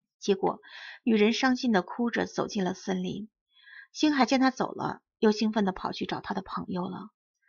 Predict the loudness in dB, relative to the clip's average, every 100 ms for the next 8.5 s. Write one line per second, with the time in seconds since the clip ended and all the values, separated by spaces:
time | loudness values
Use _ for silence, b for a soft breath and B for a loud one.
0 | b _ 6 8 6 4 4 2 0 -4
1 | -6 -6 -6 -6 -6 -10 -12 -8 -2 -2
2 | -2 -4 -2 -4 -4 -8 -6 -8 -10 _
3 | B B B _ 4 8 8 8 4 4
4 | 2 2 2 2 0 -2 0 0 0 -2
5 | -2 -6 -8 -8 -10 -8 -6 -2 -2 -4
6 | -8 -12 -14 _ _ _ _ 0 2 4
7 | 4 4 2 -2 0 2 2 0 -4 -4
8 | -4 -8 -10 -12 -14